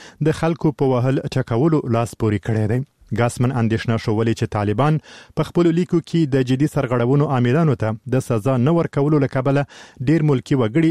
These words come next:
له خطر سره مخامخوي. تر دې مخکې د پنجشیر د ځینو برخو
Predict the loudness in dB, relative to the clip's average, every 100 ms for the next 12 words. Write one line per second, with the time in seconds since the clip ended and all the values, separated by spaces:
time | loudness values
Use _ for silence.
0 | 0 -2 -4 -2 -4 -2 -2 -2 0 0
1 | 0 -2 -2 -2 0 -2 _ _ _ -2
2 | 0 2 0 0 -2 0 0 0 -2 0
3 | 0 0 0 0 2 -2 0